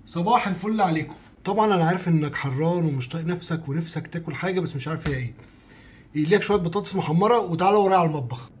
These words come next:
هتجيب كبة، أكلة سهلة وسريعة وحرشة وعلى قد إيدك وكمان مش هتحتاج نار. يلا بينا. دول حوالي ميتين جرام رنجة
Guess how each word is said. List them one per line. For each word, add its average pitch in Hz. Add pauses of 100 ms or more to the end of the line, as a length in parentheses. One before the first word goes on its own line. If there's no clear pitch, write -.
(560)
هتجيب 208
كبة، 269
أكلة 214
سهلة 165
وسريعة 165
وحرشة 175
وعلى 160
قد 208
إيدك 254
وكمان 170
مش 175
هتحتاج 165
نار. 139 (260)
يلا 165
بينا. 143 (140)
دول 277
حوالي 269
ميتين 226
جرام 233
رنجة 247